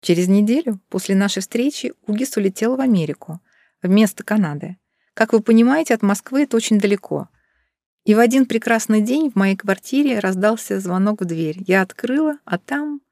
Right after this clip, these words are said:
мальчик с огромным букетом прекрасных цветов. Сначала я даже не поняла, для кого этот букет, а потом осознала,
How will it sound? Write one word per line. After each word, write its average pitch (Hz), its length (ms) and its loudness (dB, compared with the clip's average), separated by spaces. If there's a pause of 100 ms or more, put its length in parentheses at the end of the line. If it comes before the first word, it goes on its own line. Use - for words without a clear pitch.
(480)
мальчик 269 400 2
с - 100 -2
огромным 226 480 4
букетом 196 420 0
прекрасных 190 540 -4
цветов. 165 460 -8 (240)
Сначала 202 400 2
я 226 140 8
даже 220 280 2
не 220 120 4
поняла, 233 480 2
для 180 160 -2
кого 277 280 6
этот 208 160 2
букет, 196 520 -2 (340)
а 175 100 -2
потом 269 320 2
осознала, 233 720 0